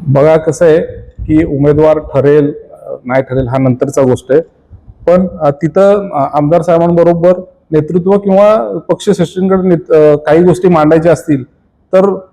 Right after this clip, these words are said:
मी असेल किंवा आमच्या कोर टीममध्ये मॅक्झिमम युवाच नेतृत्व आहे शिवसेनेच्या.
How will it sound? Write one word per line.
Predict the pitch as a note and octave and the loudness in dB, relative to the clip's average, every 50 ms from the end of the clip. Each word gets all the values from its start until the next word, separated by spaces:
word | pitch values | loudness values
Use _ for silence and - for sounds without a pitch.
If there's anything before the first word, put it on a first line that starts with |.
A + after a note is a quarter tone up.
| _ _ _ - | _ _ _ -2
मी | D#3+ F3 F#3+ | 0 2 4
असेल | F#3+ F3+ F#3+ - G3 G3+ G3 | 2 2 2 2 0 0 2
किंवा | G3 G3 F#3 | 2 2 2
आमच्या | F3 F3 - - F#3+ | 2 0 0 -2 -2
कोर | F#3 - F3+ F3+ F3 | 0 0 0 0 0
टीममध्ये | E3+ F#3+ F#3+ F#3+ F#3 G3+ F#3+ | 0 0 0 2 2 2 2
मॅक्झिमम | F3+ E3 D#3+ D#3+ E3 F#3 F#3 | 2 2 2 2 2 2 2
युवाच | F3 E3+ E3+ C4+ F#3+ E3+ - - - _ _ _ | 2 2 2 2 0 0 -4 -10 -20 _ _ _
नेतृत्व | - C#3 B2+ - C#3 C3 C3 | -6 -6 -6 -6 -6 -4 -2
आहे | B2+ B2 | -2 -2
शिवसेनेच्या. | - - C#3 A#2+ - C3+ B2 A#2 G#2+ - G#2+ | -2 -4 -6 -6 -4 -4 -6 -6 -6 -8 -14